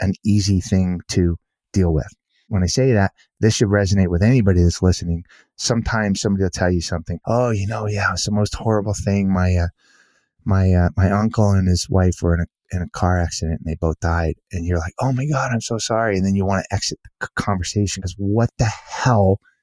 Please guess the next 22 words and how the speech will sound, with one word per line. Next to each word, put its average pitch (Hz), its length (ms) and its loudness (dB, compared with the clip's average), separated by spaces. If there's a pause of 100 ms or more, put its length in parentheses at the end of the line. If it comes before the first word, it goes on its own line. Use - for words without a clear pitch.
(220)
could 95 160 0
I 87 60 2
say? 82 280 0 (420)
Right? 113 280 2 (120)
And 104 160 4
so 117 120 2
we 110 100 2
don't 113 160 0
wanna 120 220 2
have 123 320 0
these 190 160 2
hard 107 240 2
conversations. 90 760 0
What 110 140 2
do 202 60 2
you 202 80 -2
say 190 260 2
to 180 100 2
somebody 151 380 0
who 123 140 0
has, 127 280 -2
like, 113 260 -2